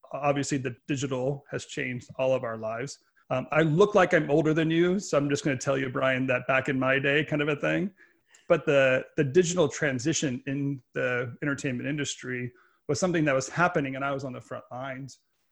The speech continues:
So that gave me a chance as a young person to really create, invent, I don't know what it'd be,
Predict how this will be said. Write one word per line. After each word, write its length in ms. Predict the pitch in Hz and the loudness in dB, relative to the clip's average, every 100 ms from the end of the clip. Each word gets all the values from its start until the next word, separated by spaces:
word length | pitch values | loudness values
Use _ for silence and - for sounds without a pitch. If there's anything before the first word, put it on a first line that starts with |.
| _ - | _ -8
So 160 | 180 | -4
that 340 | 151 185 196 - | 0 2 2 2
gave 240 | 175 135 | 0 0
me 280 | 143 170 170 | -2 0 -2
a 40 | |
chance 760 | 135 143 131 123 120 - - _ | -2 -4 -4 -4 -6 -10 -12 _
as 200 | 147 135 | -2 0
a 60 | 139 | 0
young 280 | 135 131 131 | 0 0 -2
person 640 | - 233 - 131 131 131 - - | -2 -6 -4 -4 -6 -8 -14 -8
to 460 | 151 135 135 135 120 _ _ - | -6 -4 -4 -6 -8 _ _ -4
really 560 | 160 233 180 135 131 _ _ | -2 0 -2 -2 -6 _ _
create, 720 | - 147 127 127 151 185 185 - _ _ | -14 -10 -6 -4 -4 -4 -8 -20 _ _
invent, 640 | 127 117 110 123 151 156 - - | -14 -12 -8 -4 -4 -6 -10 -12
I 40 | 143 | -10
don't 140 | 147 | -8
know 80 | 123 | -6
what 160 | 127 | -6
it'd 100 | 123 | -6
be, 220 | 127 127 | -4 -6